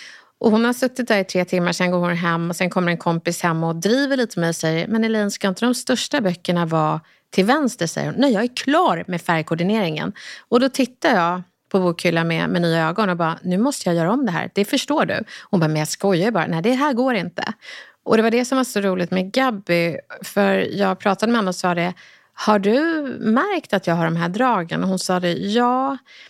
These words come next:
För att ibland har jag berättat någonting för dig och sagt att det här,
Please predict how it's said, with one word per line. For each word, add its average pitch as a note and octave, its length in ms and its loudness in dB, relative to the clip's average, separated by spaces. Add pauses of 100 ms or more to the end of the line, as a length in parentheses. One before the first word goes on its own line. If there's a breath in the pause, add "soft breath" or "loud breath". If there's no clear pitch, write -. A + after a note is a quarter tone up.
(300 loud breath)
För - 120 0
att G#3+ 140 0
ibland B3 360 2
har B3 60 2
jag G3+ 80 0
berättat G3+ 240 -2
någonting G#3 360 0
för F3 120 -2
dig E3 100 2
och E3+ 80 -2
sagt - 360 -4
att F3 140 -2
det F3+ 100 0
här, F#3 520 0